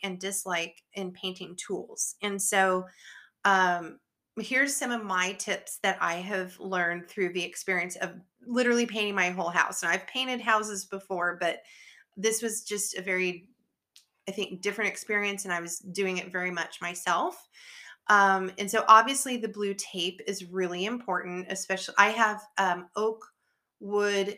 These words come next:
door jambs and floorboards, and in the living room, crown molding. Now, I taped off the doors, but I did not tape off the baseboards and the crown molding. And for the most part, it turned out okay.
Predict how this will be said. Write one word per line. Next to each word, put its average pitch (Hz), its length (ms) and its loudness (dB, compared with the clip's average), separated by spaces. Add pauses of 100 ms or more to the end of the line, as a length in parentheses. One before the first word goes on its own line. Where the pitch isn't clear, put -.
(140)
door 190 240 0
jambs 208 680 -4
and 175 440 -4
floorboards, 240 920 -2
and 196 140 -2
in 185 120 -4
the 180 100 -4
living 214 280 -2
room, 190 240 -2
crown 180 340 -4
molding. 180 460 -4 (540)
Now, 208 640 4
I 202 140 4
taped 247 420 0
off 269 260 0
the 233 80 -6
doors, 190 880 0
but 190 140 -2
I 190 300 0
did 214 160 2
not 240 300 0
tape 220 280 -4
off 185 300 0
the 190 60 -8
baseboards 185 760 -2
and 185 140 -4
the 175 60 -6
crown 170 320 -6
molding. 165 500 -8 (560)
And 208 540 6 (600)
for - 320 4
the 196 180 0
most 202 640 0
part, 233 240 6
it - 100 -4
turned 208 240 -4
out 202 120 0
okay. 196 520 -4